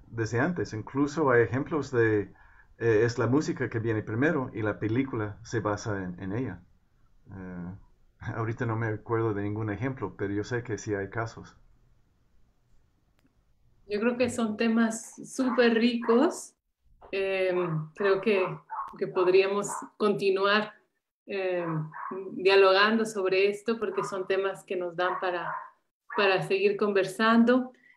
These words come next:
Speaker 2: Eh, sin embargo, se nos acaba el tiempo. Les agradecemos mucho por estar aquí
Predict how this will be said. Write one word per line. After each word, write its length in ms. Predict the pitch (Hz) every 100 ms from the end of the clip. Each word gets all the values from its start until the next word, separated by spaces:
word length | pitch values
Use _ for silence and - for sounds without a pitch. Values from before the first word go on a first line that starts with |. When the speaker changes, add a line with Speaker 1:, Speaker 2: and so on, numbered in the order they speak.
| _
Speaker 2:
Eh, 320 | 208 208 202 202
sin 160 | 226 214
embargo, 280 | 214 226
se 120 | 233 208
nos 160 | 175
acaba 320 | 185 202 202
el 160 | 202 196
tiempo. 640 | 226 240 240 233 247 262 -
Les 220 | 208 190 202
agradecemos 840 | 196 196 196 - 233 233 233 233
mucho 680 | 226 233 240 - 233 226 - _ _ _
por 160 | - 202
estar 360 | 185 - 214 214
aquí 500 | 202 - 220 220